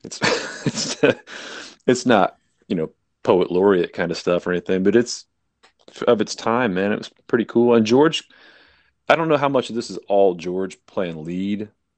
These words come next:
on it. Maybe some of it's Don, 'cause some songs he really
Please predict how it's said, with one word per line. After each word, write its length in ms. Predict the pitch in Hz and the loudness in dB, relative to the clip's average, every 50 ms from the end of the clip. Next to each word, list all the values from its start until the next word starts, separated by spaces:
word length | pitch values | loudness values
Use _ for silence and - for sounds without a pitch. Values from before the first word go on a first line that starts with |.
| _ _ - | _ _ -8
on 180 | 104 104 101 | -4 -4 -2
it. 80 | 101 - | -2 -2
Maybe 160 | 95 92 95 | -2 -4 -4
some 180 | - - 92 87 | -4 -4 -6 -6
of 60 | 80 78 | -6 -10
it's 140 | - - | -14 -10
Don, 500 | - - 87 90 92 92 92 95 95 95 - _ _ _ _ _ _ _ _ _ _ - | -4 -2 -2 -2 -2 -2 -4 -4 -6 -8 -12 _ _ _ _ _ _ _ _ _ _ -4
'cause 300 | - 95 82 82 - - _ _ _ _ _ _ _ _ _ | -4 -4 -2 -4 -8 -16 _ _ _ _ _ _ _ _ _
some 260 | - - - 123 127 | -8 0 0 0 2
songs 460 | 123 - 101 95 92 92 85 - - _ _ | 2 0 0 0 0 -2 -4 -4 -8 _ _
he 140 | - 98 87 | -10 -8 -4
really 340 | 87 95 90 82 82 - | -2 -2 0 0 -2 -4